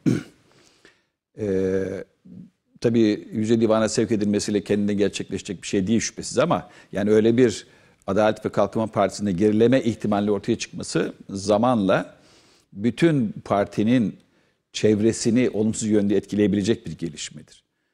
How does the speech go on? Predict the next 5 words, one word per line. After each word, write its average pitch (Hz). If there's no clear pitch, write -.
Yani 87
milletvekili 101
olmasanız 101
bile, 90
e, 95